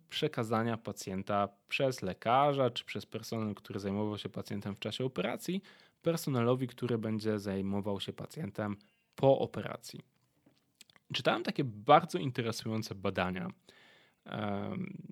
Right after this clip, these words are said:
to było mniej więcej dwa lata temu, kiedy dorwałem się do tego artykułu i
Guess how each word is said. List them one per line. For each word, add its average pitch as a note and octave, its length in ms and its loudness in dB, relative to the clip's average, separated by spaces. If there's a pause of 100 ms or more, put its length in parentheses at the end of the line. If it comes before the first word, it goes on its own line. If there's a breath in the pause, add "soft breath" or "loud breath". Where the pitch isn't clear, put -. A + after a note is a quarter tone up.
(840)
to C3 80 -4
było A#2+ 160 4
mniej A2 160 2
więcej A#2 260 0
dwa G#2 200 0
lata G#2 220 0
temu, A2 300 -2
kiedy G#2 240 -10
dorwałem A2+ 480 2
się A#2+ 100 -4
do A2 60 -2
tego G#2 240 -2
artykułu A#2 680 -2
i A#2+ 340 -6